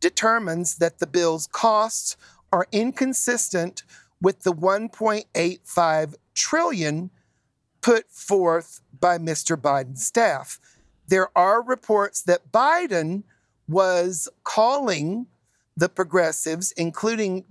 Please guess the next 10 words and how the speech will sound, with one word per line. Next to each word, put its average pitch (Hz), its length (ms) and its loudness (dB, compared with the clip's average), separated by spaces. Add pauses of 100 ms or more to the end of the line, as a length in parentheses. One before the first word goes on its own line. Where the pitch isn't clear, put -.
(180)
uh, 165 160 2
Jamila 180 560 0
Priapal, 170 960 -2 (600)
uh, 170 80 4
or 160 200 -2
is 147 100 -8
it 151 140 -12
Pramila 165 400 -4
Jayapal? 139 680 -6
Sorry, 269 420 0